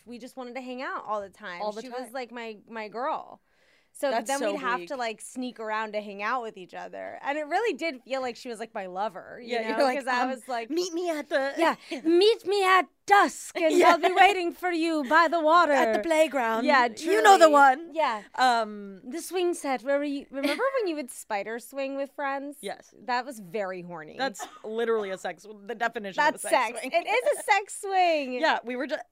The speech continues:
Speaker 2: I, I can't wait to have kids and, like, watch them do things that I'm like, "That is <laughs> so fucked up." Like
Speaker 1: Yeah, like, when you, like,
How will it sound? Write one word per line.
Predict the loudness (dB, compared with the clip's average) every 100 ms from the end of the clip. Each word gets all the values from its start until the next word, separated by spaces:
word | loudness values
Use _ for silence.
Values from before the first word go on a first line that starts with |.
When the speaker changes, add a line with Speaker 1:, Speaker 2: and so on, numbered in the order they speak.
| _
Speaker 2:
I, | 4 4 2 -8 -20 _ _ _
I | -4 -2 -4 -8 _
can't | -8 -8 -8 _ _
wait | -12 -10 -10
to | -10
have | -10 -10
kids | -10 -12 -12
and, | -12
like, | -12
watch | -10 -10 -10 -10
them | -14
do | -14 -14
things | -12
that | -12
I'm | -12
like, | -12 -14 _ -12
"That | -8 -8
is | -10 -14 -12 -14 -12
<laughs> |
so | -12 -14 _
fucked | -8 -6 -6 -8
up." | -6 -4 -6 -10 -10 -8
Like | 0
Speaker 1:
Yeah, | 2
like, | 2 0
when | 0
you, | 0 2
like, | 2